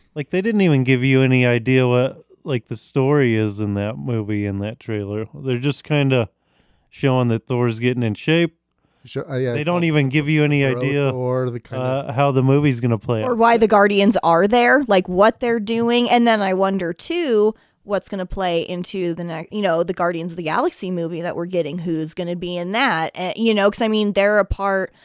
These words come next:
Speaker 3: of
Speaker 2: Oh.
Speaker 3: Thor now, Wanda's with Doctor Strange, they're combining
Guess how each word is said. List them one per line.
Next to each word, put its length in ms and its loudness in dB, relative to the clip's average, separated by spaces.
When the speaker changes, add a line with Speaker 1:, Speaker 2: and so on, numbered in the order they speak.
Speaker 3:
of 160 -6
Speaker 2:
Oh. 40 -8
Speaker 3:
Thor 240 2
now, 320 4
Wanda's 600 2
with 120 -2
Doctor 360 -4
Strange, 500 -2
they're 140 -2
combining 920 -2